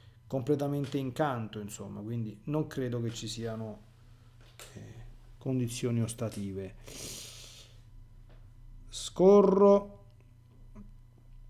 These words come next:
Il volume è basso, bisogna alzare i dispositivi perché questo è quello, insomma, che, eh, che si riesce a fare con le strumentazioni.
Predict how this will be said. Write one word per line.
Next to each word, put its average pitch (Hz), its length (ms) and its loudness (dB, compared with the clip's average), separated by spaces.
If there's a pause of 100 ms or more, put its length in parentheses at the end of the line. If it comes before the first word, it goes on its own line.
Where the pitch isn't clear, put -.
(680)
Il 143 140 4
volume 190 420 12
è 175 40 12
basso, 180 580 12
bisogna 165 380 8
alzare 135 1200 6
i 143 100 0
dispositivi 151 680 6
perché 127 400 2
questo 139 640 2
è 123 120 -6
quello, 131 360 2
insomma, 120 440 -2
che, 113 360 -4 (600)
eh, - 760 -8 (320)
che - 120 -10
si 135 180 -2
riesce 131 340 0
a 123 40 -2
fare 131 340 0
con 120 140 -2
le 120 80 -2
strumentazioni. 120 1040 -6